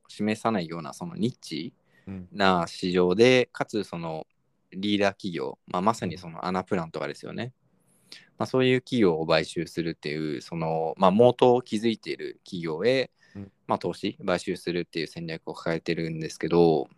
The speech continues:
Speaker 1: まあ、なんかそれについて、
Speaker 2: うん。
Speaker 1: ど-、どう思われますかというか、
Speaker 2: うん。
Speaker 1: ワンキャピタルとしても、
Speaker 2: うん。
Speaker 1: 投資戦略としてそういうのはありなのかみたいなところは、なんかいかがですか？
Speaker 2: うん。そうですね。やっぱり、まあ、モートってすごく都合のいい言葉で、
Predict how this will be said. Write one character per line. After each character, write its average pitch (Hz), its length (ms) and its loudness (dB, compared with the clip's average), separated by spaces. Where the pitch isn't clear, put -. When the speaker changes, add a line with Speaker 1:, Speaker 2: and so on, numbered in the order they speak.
Speaker 1:
ま 107 100 -2
あ、 - 20 0
な 107 80 4
ん - 20 2
か 78 140 4
そ - 100 2
れ 120 140 6
に 131 100 -2
つ 131 120 2
い 127 80 0
て、 - 260 -4
Speaker 2:
う 107 80 -10
ん。 101 140 -8
Speaker 1:
ど-、 92 200 -2
ど 98 120 4
う 104 40 6
思 107 160 4
わ 107 100 8
れ 104 100 2
ま 107 120 0
す - 100 -18
か 76 140 -8
と - 120 -10
い 73 40 -6
う 76 60 -12
か、 - 300 -8
Speaker 2:
う - 60 -2
ん。 - 20 2
Speaker 1:
ワ 110 60 -2
ン - 60 -6
キ 131 100 0
ャ - 20 0
ピ - 100 -8
タ - 80 -4
ル 87 100 -4
と 80 100 -10
し - 80 -14
て - 100 -10
も、 80 380 -8
Speaker 2:
う 107 60 -10
ん。 98 180 -10
Speaker 1:
投 104 200 2
資 - 80 -12
戦 110 180 0
略 80 160 -6
と 82 100 -10
し - 80 -14
て 87 140 -6
そ 95 160 -2
う 95 40 4
い 92 40 4
う - 20 -2
の 82 100 -2
は 78 200 -6
あ - 100 2
り 90 120 0
な 80 100 -4
の 76 100 -10
か - 160 -6
み - 100 -14
た 82 100 -6
い 76 40 -8
な 73 100 -8
と - 120 -18
こ 76 120 -12
ろ 73 80 -6
は、 69 220 -6
な - 60 -8
ん 78 40 -12
か - 100 -8
い - 100 -4
か 98 120 0
が 80 100 0
で - 100 -14
す - 60 -18
か？ - 120 -12
Speaker 2:
う - 20 -12
ん。 - 40 -20
そ - 180 -2
う - 20 2
で 127 60 -6
す - 120 -4
ね。 110 140 0
や 117 80 -4
っ - 20 -12
ぱ - 120 -4
り、 120 60 2
ま 110 140 4
あ、 - 60 0
モ 117 200 2
ー - 20 0
ト 214 140 -2
っ 170 40 -2
て 160 140 -4
す 139 100 -6
ご 143 100 0
く 117 80 -6
都 - 160 -4
合 120 140 -2
の 127 60 0
い 127 40 4
い 110 40 0
言 85 180 -2
葉 80 80 0
で、 73 160 -6